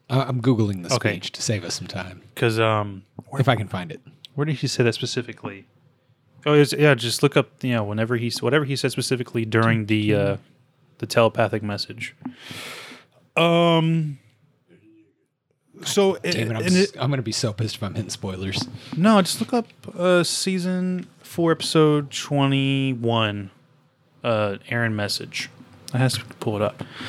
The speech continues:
Speaker 2: But if that's the case, which you'll correct me or confirm in a second.
Speaker 1: Oh, I'll correct you.
Speaker 2: <laughs> Damn it. Um, not only is he killing all of them, because i-, even if you don't, and you say, "Okay, come join us on the island, or we're gonna rebuild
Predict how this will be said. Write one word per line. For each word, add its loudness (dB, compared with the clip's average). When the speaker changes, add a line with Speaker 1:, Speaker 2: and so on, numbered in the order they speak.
Speaker 2:
But 2
if 2
that's 2
the -4
case, 0
which -4
you'll 4
correct 0
me 0
or -2
confirm -4
in -6
a -10
second. 2
Speaker 1:
Oh, 6
I'll 4
correct -2
you. -18
Speaker 2:
<laughs> -2
Damn 0
it. -10
Um, 2
not 2
only 2
is -2
he -2
killing 0
all 4
of 0
them, 0
because 0
i-, -8
even 0
if 0
you 2
don't, 2
and -2
you -2
say, 2
"Okay, 2
come -2
join 4
us -2
on -2
the -2
island, 2
or -2
we're -6
gonna -2
rebuild 0